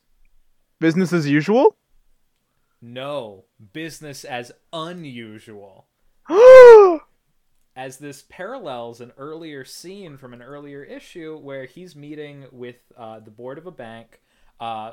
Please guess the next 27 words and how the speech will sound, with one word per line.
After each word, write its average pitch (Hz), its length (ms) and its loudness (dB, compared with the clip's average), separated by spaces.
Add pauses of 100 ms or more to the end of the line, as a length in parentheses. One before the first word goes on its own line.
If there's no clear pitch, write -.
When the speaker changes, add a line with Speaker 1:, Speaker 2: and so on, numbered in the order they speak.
(120)
Speaker 2:
who 135 160 -20
are 123 100 -16
trying 127 1000 -20
to 110 720 -20 (560)
get 131 220 -18
them 131 160 -18
to 123 80 -18
partner 123 460 -20
with 113 200 -20
the 123 80 -20
Falcone 117 800 -20 (1300)
industry, 131 800 -20
all 117 200 -14
of 117 80 -20
his, 117 340 -20
all 120 180 -20
of 117 120 -20
his 117 120 -20
shit. 107 400 -20 (360)
Uh, 120 100 -18
and 123 160 -20
Bruce 233 200 -20
Speaker 1:
Mm-hmm. 143 80 -14 (100)
Speaker 2:
says - 160 -18
no, 294 420 -18
because 180 360 -18 (280)
<laughs> 202 100 -12